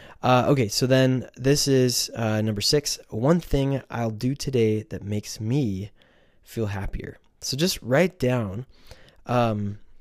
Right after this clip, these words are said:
and, uh, write, write down and plan it into your schedule. Like, s-, pick up your phone if you're not driving or something, and, uh, set a reminder. You know, maybe if you, if you're doing this and you're listening to this, push pause for a second.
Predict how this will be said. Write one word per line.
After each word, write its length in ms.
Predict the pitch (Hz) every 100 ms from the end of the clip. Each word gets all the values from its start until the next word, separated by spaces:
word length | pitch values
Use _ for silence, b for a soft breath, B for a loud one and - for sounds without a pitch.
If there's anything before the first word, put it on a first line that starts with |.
| - - _ - - - - _ _ - -
and, 500 | 123 123 117 110 107 - - -
uh, 320 | 120 107 104 101
write, 240 | 104 143 -
write 300 | 135 160 135
down 320 | 131 131 131
and 140 | 117
plan 300 | - 120 127
it 100 | 123
into 240 | 117 113 104
your 60 |
schedule. 440 | 98 - 98 98 -
Like, 200 | - - B B B B
s-, 260 | - - - - 160 -
pick 200 | 170 185
up 140 | 208 160
your 80 |
phone 500 | 143 - 120 120 127
if 140 | - -
you're 120 | 120
not 220 | 117 107
driving 480 | 113 110 110 113 117
or 120 | 113
something, 420 | 107 107 - 110 - B B B -
and, 640 | 123 117 113 113 - - -
uh, 240 | 120 110
set 380 | - - 139 170
a 40 |
reminder. 380 | 156 123 120 110
You 120 | 101
know, 40 | 110
maybe 200 | 120 117
if 60 |
you, 140 | 117 85
if 140 | 104
you're 80 | 113
doing 200 | 120 123
this 220 | 120 -
and 80 | 104
you're 100 | 101
listening 300 | 110 117 117
to 80 | 110
this, 240 | 110 - B B B B
push 180 | - 214
pause 240 | 156 151 156
for 80 |
a 20 | 143
second. 260 | 147 151